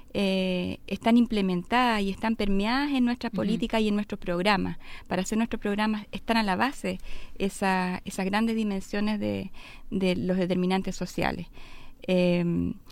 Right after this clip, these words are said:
Speaker 1: y es así como nosotros, dentro, digamos, de toda esta, este paraguas, nosotros lo, lo que más nos importa es que nuestros programas contribuyan a que a los jóvenes o a los estudiantes les vaya bien en el aula, les vaya bien para los aprendizajes.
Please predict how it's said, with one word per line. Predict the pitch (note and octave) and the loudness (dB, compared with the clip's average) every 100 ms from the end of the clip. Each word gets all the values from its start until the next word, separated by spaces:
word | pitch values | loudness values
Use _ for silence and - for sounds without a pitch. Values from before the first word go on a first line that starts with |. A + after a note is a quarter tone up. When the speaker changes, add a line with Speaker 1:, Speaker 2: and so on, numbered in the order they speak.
| - - | -16 -6
Speaker 1:
y | G3+ G#3 | 4 6
es | |
así | A3 G3+ A3+ | 6 2 0
como | A3+ A3 | 2 2
nosotros, | G#3 G3+ A3 A3+ A3+ A3+ - - - | 2 2 -2 0 -2 -2 -8 -18 -12
dentro, | - G3 A3 A#3 A#3 | -2 2 4 4 2
digamos, | G#3+ G#3+ G#3+ G#3 | 2 2 2 -2
de | G3+ | -4
toda | G#3+ | -4
esta, | A3 - G#3 | -4 -2 -2
este | G3+ G3 - | -2 -4 -2
paraguas, | F#3 F#3 G#3 A3 | 0 2 4 2
nosotros | G#3 A3 G3+ | 0 -2 0
lo, | G#3+ - - | 0 0 -8
lo | G#3 G3+ | -4 0
que | |
más | G#3 A3+ | 2 4
nos | B3 | 6
importa | A3+ G3 - C4 C4 - G#3+ A#3 - - - - | 6 4 2 0 0 -4 -4 -6 -10 -16 -16 0
es | A#3 A#3 | 0 2
que | - A3+ - | 0 -2 2
nuestros | G#3+ A#3 - A3+ | 4 4 0 -6
programas | - G#3 G3 F#3 G#3+ A3 - | -6 -4 0 2 2 0 -2
contribuyan | - G3 F#3 F#3 F#3 C4+ A#3+ F#3+ G#3+ - - - - - - | -2 -2 0 -2 2 2 2 0 -4 -8 -14 -20 -18 -20 -6
a | G3 F#3+ | -2 -2
que | G3 F#3+ | -2 0
a | G3 | 0
los | F#3+ F#3+ F#3+ | 2 0 -4
jóvenes | - C#4+ D4+ A3 G#3 G#3 | -2 2 4 4 0 -2
o | |
a | G3+ | -2
los | G3 | -4
estudiantes | G3 G#3 G#3+ A3+ | -4 -4 -2 -2
les | G#3 F#3 | -2 2
vaya | G#3+ A#3+ G#3+ | 4 4 2
bien | A3 C4 | 4 6
en | A#3 | 6
el | F3+ | 4
aula, | G3 F3 E3 F3 F3+ | 4 4 2 -6 -4
les | F3+ | -2
vaya | G3+ A3+ | 2 4
bien | G#3+ A3+ | 4 2
para | A3 G3 | 2 0
los | F3+ | -2
aprendizajes. | F3+ E3 D#3+ - G#3+ G3 - F3+ | -4 -4 -4 -2 -2 -2 -6 -10